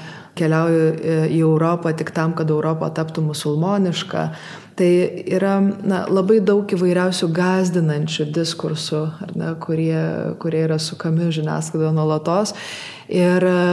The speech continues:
na, iš tikrųjų, dabar kas, kas turėtų tą informaciją kritiškai vertinti, atrodo, sk-, ne, ne, turėtų, manau, ir pat-, patys žurnalistai ją kritiškai vertinti, plus visuomenė.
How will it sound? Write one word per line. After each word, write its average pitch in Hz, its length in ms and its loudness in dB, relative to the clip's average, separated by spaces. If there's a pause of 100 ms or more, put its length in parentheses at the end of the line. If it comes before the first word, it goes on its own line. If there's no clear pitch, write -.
(240)
na, 190 240 0 (800)
iš - 140 -4
tikrųjų, 208 400 4
dabar 196 260 0 (760)
kas, 214 320 0
kas 220 200 -2
turėtų 202 300 2
tą 185 100 2
informaciją 165 520 0
kritiškai 170 520 -4
vertinti, 160 480 -4
atrodo, 156 380 -2
sk-, - 180 -10
ne, 170 160 -2
ne, 170 220 -2 (180)
turėtų, 196 320 2
manau, 180 240 0
ir 175 80 -4
pat-, 160 300 -6
patys 165 420 -4
žurnalistai 156 640 -2
ją 160 100 -2
kritiškai 160 400 -6
vertinti, 160 560 -4 (640)
plus 175 480 0
visuomenė. 165 720 0